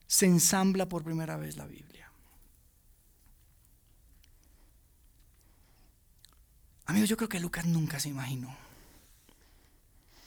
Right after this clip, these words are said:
Yo creo que Lucas nunca se imaginó. Él viajó por Pablo, por la costa del Mediterráneo, del Mediterráneo, y lo escuchó compartir acerca de la vida de Jesús.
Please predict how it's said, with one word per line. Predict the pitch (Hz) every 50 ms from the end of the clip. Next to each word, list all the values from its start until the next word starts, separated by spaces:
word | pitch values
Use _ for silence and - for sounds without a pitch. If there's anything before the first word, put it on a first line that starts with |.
| - - - - - - - - - - - _ -
Yo | - 196
creo | 196 202 196
que | 208 196
Lucas | 196 190 196 185
nunca | 180 180 185 196 196 185 180 180 170
se | - 190
imaginó. | 180 160 160 165 165 165 165 165 175
Él | 175
viajó | 170 185 170 - - 220 196 196
por | 202 180 165
Pablo, | - 165 170 170 165 165 170 180 190 - - _ _ _ - _ _
por | - 175
la | 156 156 160
costa | - - 180 165 - - 202 196 185 - - - - - - -
del | 175 180 175
Mediterráneo, | 185 180 180 170 170 180 165 143 151 156 156 160 165 170 156 - -
del | - 202 180 170 160
Mediterráneo, | 175 180 175 - 185 165 170 175 180 185
y |
lo | 180 170
escuchó | - - - 185 - - - - 220 240 247 269 202 - - - - - - -
compartir | - 214 202 180 170 - 185 175 165 - - - 233 233 247 254 254 254 - - - -
acerca | - 165 - - 220 226 208 214 - 233
de | 226
la | 208 190
vida | 185 180 185 190
de | 190 170
Jesús. | 151 170 - - 190 170 -